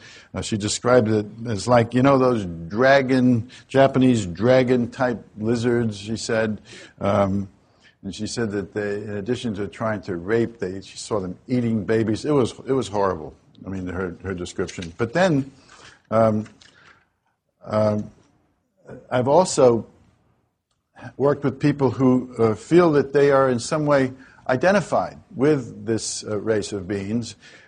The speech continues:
uh, that they, uh, represent an ancient race that they are somehow part of or connected with or were once connected with. Uh,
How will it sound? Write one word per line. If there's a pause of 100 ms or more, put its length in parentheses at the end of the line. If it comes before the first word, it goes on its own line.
(140)
uh,
that
they,
uh,
represent
an
ancient
race
that
they
are
somehow
part
of
or
connected
with
or
were
once
connected
with. (400)
Uh,